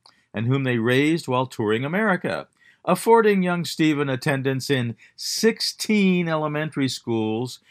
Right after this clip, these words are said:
five high schools, and two colleges. Positively conditioned by all the exposure to show business, Steve Allen chose it for his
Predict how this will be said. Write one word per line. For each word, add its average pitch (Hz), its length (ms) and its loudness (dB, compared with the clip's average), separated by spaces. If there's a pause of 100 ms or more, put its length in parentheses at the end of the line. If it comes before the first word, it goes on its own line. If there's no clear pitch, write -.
(160)
five 156 580 0
high 190 220 2
schools, 139 680 -2 (260)
and 139 260 -2
two 110 360 0
colleges. - 880 -4 (1600)
Positively 180 960 2
conditioned 135 720 0
by 113 160 0
all 117 220 0
the 113 80 -2
exposure 160 580 -2
to 113 80 -4
show 113 280 -2
business, 117 500 -6 (240)
Steve 233 520 -2
Allen 156 400 -2
chose 165 380 0
it 147 180 -6
for 139 200 -4
his 131 240 0